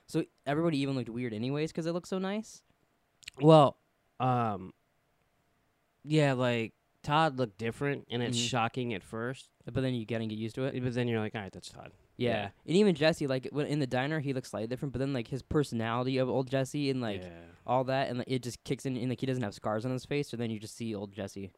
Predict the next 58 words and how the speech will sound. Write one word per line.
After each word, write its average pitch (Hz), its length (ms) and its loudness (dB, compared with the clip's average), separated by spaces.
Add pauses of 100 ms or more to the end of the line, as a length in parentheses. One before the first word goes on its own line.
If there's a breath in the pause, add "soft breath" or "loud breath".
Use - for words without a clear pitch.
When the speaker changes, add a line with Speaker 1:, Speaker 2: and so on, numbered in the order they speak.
Speaker 2:
Yeah. 104 420 0 (300)
Yeah, 87 200 -8
Speaker 1:
But, 85 80 -10
but 135 60 2
Speaker 2:
that's 120 60 4
Speaker 1:
I 127 40 4
Speaker 2:
fine. 143 80 4
Speaker 1:
think, 131 120 0
I 143 40 2
think 147 200 -2
Todd 123 280 0
was 113 180 -2
the 107 80 -10
most 101 440 -6 (300)
different 101 300 -6
looking. 98 320 -8 (460)
Skinny 170 260 0
Pete 156 100 2
and 113 80 0
Badger 110 260 -2
look 98 140 -8
exactly 107 320 -8
the 104 60 -6
same, 104 240 -4
but 107 100 0
I 113 40 0
don't 113 120 0
think 104 120 -6
those 104 180 -2
guys 98 160 -4
Speaker 2:
Skinny, 226 240 0
Speaker 1:
age. - 240 -6 (380)
Speaker 2:
I 156 120 4
was 180 80 0
gonna 190 140 2
say 175 140 2
Skinny 196 280 2
Pete 170 240 -2
looks 123 160 -4
a 123 60 -2
little 113 460 0
older 107 280 -2
to 131 120 -2
me, 143 200 -2
Speaker 1:
Yeah, 226 120 6
but, 214 60 2
Speaker 2:
but 131 120 4
Speaker 1:
like, 143 120 -2
it's 131 140 -2
barely 127 400 0
noticeable. 107 560 -6 (340)
Speaker 2:
Yeah, 107 360 2
I 120 60 0
mean, 165 180 0
that's 165 180 -2
nothing 127 300 -4
to 95 80 -8
get, 95 260 -10